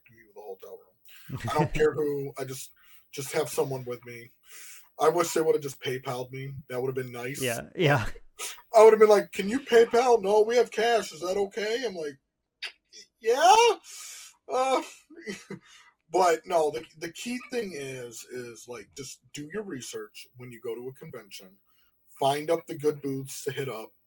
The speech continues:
Speaker 1: Make sure you're checking for con exclusives, um, promos, demos.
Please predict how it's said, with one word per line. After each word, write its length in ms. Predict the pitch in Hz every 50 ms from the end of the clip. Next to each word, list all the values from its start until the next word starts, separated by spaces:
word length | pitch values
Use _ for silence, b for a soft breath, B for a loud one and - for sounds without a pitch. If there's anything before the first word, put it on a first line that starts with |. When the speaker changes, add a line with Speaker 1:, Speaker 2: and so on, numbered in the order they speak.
| _ _ _ 113
Speaker 1:
Make 220 | 117 123 131 127 -
sure 220 | - - 156 151
you're 120 | 143 147 139
checking 460 | 135 - 156 143 135 - 151 139 135
for 120 | - 151 -
con 300 | - - 127 123 127 139
exclusives, 920 | 143 - - - - 127 123 117 110 - - 113 110 107 - - - B B B B B B B B B _ -
um, 300 | 127 123 117 113 110 98 -
promos, 720 | - - - 143 139 135 139 135 131 135 127 120 - - -
demos. 640 | - 131 131 131 131 127 127 127 127 131 127 -